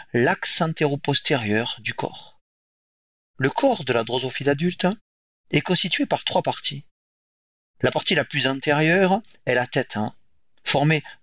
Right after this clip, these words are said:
de trois segments fusionnés et portant des appendices tels qu'une paire d'antennes. La partie centrale du corps de la drosophile est le thorax,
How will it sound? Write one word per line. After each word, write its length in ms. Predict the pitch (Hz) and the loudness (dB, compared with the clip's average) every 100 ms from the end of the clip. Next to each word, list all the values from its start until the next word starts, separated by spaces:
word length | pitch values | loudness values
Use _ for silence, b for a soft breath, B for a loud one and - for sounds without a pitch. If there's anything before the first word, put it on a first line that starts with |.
| _ | _
de 80 | 123 | -6
trois 360 | - - 226 190 | -4 -2 0 2
segments 520 | - 165 - 147 135 | 2 0 0 0 2
fusionnés 580 | - 143 131 113 110 - - _ _ - - | 0 0 0 0 -2 -4 -16 _ _ -20 -8
et 220 | 113 117 139 | 0 0 0
portant 460 | 147 - - 160 | -2 -4 0 2
des 180 | 135 123 | 2 0
appendices 540 | 139 151 139 147 - 175 B B _ | 0 0 0 0 2 0 B B _
tels 180 | 151 139 | 0 0
qu'une 220 | 143 127 | 0 0
paire 260 | 160 156 | 2 0
d'antennes. 540 | 117 117 113 123 101 - - _ _ _ _ _ _ _ _ _ - | 0 -2 -2 -4 -6 -12 -18 _ _ _ _ _ _ _ _ _ -2
La 80 | 123 | -2
partie 240 | 143 - | -2 0
centrale 600 | - 160 151 - 202 294 | 0 0 -2 0 2 2
du 140 | 170 | -4
corps 380 | - 165 - - | -4 -2 -2 -6
de 80 | - | -6
la 140 | 113 110 | -4 -2
drosophile 720 | 120 135 143 - 175 180 196 B B _ _ - | -2 -2 -4 0 4 4 2 B B _ _ -2
est 80 | |
le 120 | 127 131 _ _ | -2 -4 _ _
thorax, 640 | - 143 - - - - | -2 -2 -4 -6 -6 -6